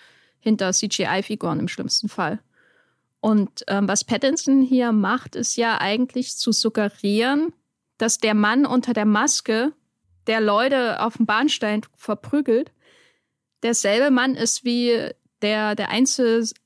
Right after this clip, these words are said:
äh, Einzelsiedler da in, in seiner Villa. So, weil das, was diese Schminke um die Augen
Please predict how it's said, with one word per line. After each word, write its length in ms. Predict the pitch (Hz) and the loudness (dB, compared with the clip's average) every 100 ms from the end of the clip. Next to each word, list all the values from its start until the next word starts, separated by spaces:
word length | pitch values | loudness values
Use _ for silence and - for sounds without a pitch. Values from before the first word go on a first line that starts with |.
| - | -6
äh, 340 | 214 208 202 - | -2 0 0 -2
Einzelsiedler 840 | 226 - 233 226 226 220 220 214 | -4 -2 -2 -2 -4 -2 -2 -2
da 180 | 208 202 | -2 -2
in, 240 | 208 208 | 0 0
in 140 | 208 208 | 2 0
seiner 460 | 214 214 208 202 | 0 0 0 0
Villa. 320 | 202 196 - - _ _ | 0 0 -2 -8 _ _
So, 260 | - 196 185 | -6 -2 0
weil 160 | 202 | 0
das, 260 | 208 247 - | -2 -4 -2
was 260 | 254 240 - | -2 -2 -2
diese 240 | 220 214 | 0 0
Schminke 440 | - 233 311 - | 0 2 2 2
um 140 | 277 254 | 4 4
die 160 | 247 | 2
Augen 440 | - 233 233 220 | 0 2 2 2